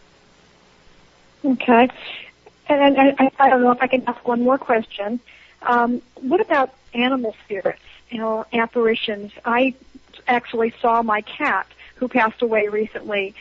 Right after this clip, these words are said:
Is that a common thing? Are, do, is it common to see our, our pets as well as, uh,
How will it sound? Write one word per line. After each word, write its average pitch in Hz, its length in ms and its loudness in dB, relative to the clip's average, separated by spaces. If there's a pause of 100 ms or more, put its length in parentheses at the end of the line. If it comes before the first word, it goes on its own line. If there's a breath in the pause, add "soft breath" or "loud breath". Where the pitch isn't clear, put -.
(300 loud breath)
Is 233 220 2
that 262 260 2
a 254 60 -8
common 247 400 0
thing? 294 380 0
Are, 214 160 0
do, 220 300 -6 (140)
is 220 140 -4
it - 120 -4 (180)
common 233 400 0
to 240 180 -4
see 247 240 0 (260)
our, 202 240 -2 (120)
our 226 100 -2
pets - 340 -6 (500 soft breath)
as 208 140 -2
well 233 260 4
as, 233 80 4 (260)
uh, 220 180 2